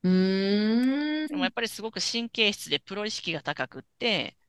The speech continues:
Speaker 2: 自分の領分に他人が入り込むことを好まないチルチャクでした。
Speaker 1: なるほど。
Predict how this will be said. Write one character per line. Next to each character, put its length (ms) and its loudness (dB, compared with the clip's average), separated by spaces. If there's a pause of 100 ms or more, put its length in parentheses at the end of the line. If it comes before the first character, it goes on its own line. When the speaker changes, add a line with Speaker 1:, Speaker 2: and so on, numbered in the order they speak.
(340)
Speaker 2:
自 180 -10
分 160 -10
の 100 -8
領 200 -6
分 120 -8
に 100 -10
他 180 -4
人 280 -8
が 160 0
入 280 -2
り 120 -6
込 100 -10
む 120 -12
こ 100 -18
と 140 -8
を 180 -6
好 140 -10 (100)
ま 160 -8
な 140 -4
い 160 -8 (580)
チ 140 -2
ル 80 -10
チ 100 -10
ャ 60 -14
ク 120 -16
で 120 -16
し 80 -12
た。 120 -20 (460)
Speaker 1:
な 140 2
る 80 -6
ほ 120 -16
ど。 100 -20